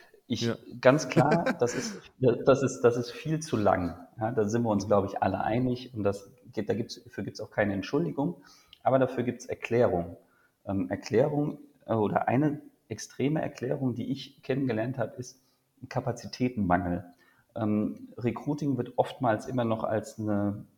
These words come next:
Speaker 1: als eine Thematik gesehen, die man nebenbei macht. Dass,
Speaker 2: Ja.
Speaker 1: äh, dass A-, H R gesagt wird, ähm, „Ihr, ihr, der macht auch noch mal Recruiting oder ich brauche hier mal eine Stelle, besorgt mir da mal jemanden.“ Ähm, das ist natürlich ein vollkommen falscher Ansatz auf so vielen Ebenen,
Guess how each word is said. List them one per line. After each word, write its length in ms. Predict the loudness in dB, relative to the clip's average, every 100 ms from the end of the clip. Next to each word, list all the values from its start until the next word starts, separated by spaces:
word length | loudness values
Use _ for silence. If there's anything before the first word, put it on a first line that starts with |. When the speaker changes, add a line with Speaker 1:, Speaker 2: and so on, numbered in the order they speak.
| _
Speaker 1:
als 160 | -10 -8
eine 80 | -4
Thematik 400 | 2 2 2 -2
gesehen, 320 | -4 -2 -2
die 80 | -2
man 180 | -2 0
nebenbei 460 | 0 0 0 0
macht. 300 | 0 -2 -10 _ -20 -20 _ -6
Dass, 260 | -4 -4
Speaker 2:
Ja. 100 | -4 -2
Speaker 1:
äh, 280 | 0 0 -2 -8 -18 _ -4
dass 280 | -4 -2 0
A-, 40 | 0 0 -2
H 220 | -2 2
R 180 | 2 4
gesagt 400 | 2 2 0 0
wird, 280 | -4 -4 -10
ähm, 600 | -6 -2 -2 -4 -8 -16 _
„Ihr, 260 | -2 0 0
ihr, 180 | 0 0
der 100 | 2
macht 260 | 0 -2 -6
auch 160 | -4
noch 100 | -2
mal 180 | 0 0
Recruiting 500 | -2 -4 -4 -4 -2
oder 140 | 0
ich 120 | 0 0
brauche 200 | 0 2
hier 100 | 2
mal 80 |
eine 140 | 2 0
Stelle, 280 | 0 0 0
besorgt 400 | 0 0 0 0
mir 80 |
da 100 | 2
mal 180 | 2 0
jemanden.“ 460 | -2 -6 -8 -16 -20 _ -20 -20 -20 _ _ 0
Ähm, 240 | 2 4
das 180 | 2 2
ist 120 | 0
natürlich 360 | 0 -2 -2 -2
ein 80 |
vollkommen 600 | -6 -4 -2 -2 -2 -4 -4
falscher 380 | -4 -2 -2
Ansatz 320 | 0 0 0 -4
auf 140 | -8
so 240 | -2 -2
vielen 540 | -2 -6 -4 2 4 4
Ebenen, 580 | 2 0 0 0 -4